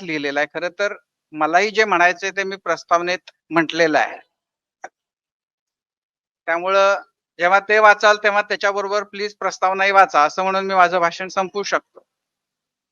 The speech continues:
पण, अ, मला खरं तर हे पुस्तक जेव्हा तुळशीदासनी दिलं, मला अशा पुस्तकांची, अ, आपल्याकडं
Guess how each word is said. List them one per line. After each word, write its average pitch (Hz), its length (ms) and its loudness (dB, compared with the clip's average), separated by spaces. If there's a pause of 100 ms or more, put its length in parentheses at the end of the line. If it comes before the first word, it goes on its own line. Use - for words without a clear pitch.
(1800)
पण, 208 280 -2
अ, 165 600 0 (1040)
मला 175 220 -2
खरं 190 200 -4 (100)
तर 226 180 2 (200)
हे - 120 -10
पुस्तक 180 420 -6 (180)
जेव्हा 170 440 0 (260)
तुळशीदासनी 160 560 -6
दिलं, 151 340 -10 (960)
मला 165 180 4
अशा 175 300 4
पुस्तकांची, 202 960 -4 (400)
अ, 147 220 -4 (100)
आपल्याकडं 190 680 0